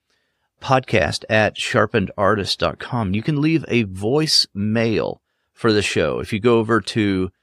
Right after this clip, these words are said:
sharpenedartist dot com slash podcast, there's a little player doohickey. That's a technical term. Doohickey.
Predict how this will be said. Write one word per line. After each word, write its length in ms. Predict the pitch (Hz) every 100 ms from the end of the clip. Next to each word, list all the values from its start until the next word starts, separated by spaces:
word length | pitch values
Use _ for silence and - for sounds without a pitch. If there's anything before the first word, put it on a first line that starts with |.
| _ _
sharpenedartist 720 | - - 135 - 135 131 127 -
dot 180 | 120
com 220 | - 131 117
slash 440 | - 110 104 -
podcast, 800 | - 156 151 - 147 139 135 - _ _ _
there's 260 | - 131 127
a 60 | 127
little 380 | 135 151 165
player 840 | 156 - 139 147 151 147 110 101 98 _ _ _ -
doohickey. 680 | 101 131 120 104 - 78 87
That's 240 | 90 85 -
a 20 |
technical 440 | - 117 78 95 87
term. 360 | - 82 92 _ -
Doohickey. 520 | 139 131 107 98